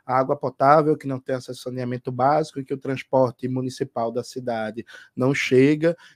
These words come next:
em que iluminação pública é artigo raro, que as pessoas só escutam falar e não têm acesso.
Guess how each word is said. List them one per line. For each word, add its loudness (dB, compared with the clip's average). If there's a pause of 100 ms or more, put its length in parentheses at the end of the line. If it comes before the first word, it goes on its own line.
em -8
que -8
iluminação -2
pública 0
é 0
artigo -2
raro, 4
que -6
as -2
pessoas -6
só -4
escutam -8
falar -2
e -2
não -4
têm -4
acesso. -4